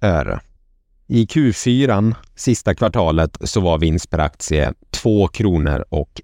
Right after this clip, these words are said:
elva öre. Det har tagit ganska mycket kostnader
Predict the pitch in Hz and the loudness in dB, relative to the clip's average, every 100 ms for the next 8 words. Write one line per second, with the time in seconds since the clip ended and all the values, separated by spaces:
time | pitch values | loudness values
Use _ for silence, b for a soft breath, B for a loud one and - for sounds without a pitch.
0 | - 92 90 78 71 92 90 - _ _ | -6 0 2 2 0 0 -2 -6 _ _
1 | 76 73 52 - - _ _ _ _ _ | -4 -2 -4 -8 -12 _ _ _ _ _
2 | _ _ - - 143 127 110 104 - 127 | _ _ -4 -2 2 2 2 0 -2 -4
3 | 123 120 - 113 92 - 113 123 135 - | -2 -2 -2 0 0 0 2 4 2 -2
4 | _ - 127 151 131 - 107 87 92 | _ -4 0 0 -2 -2 -2 0 0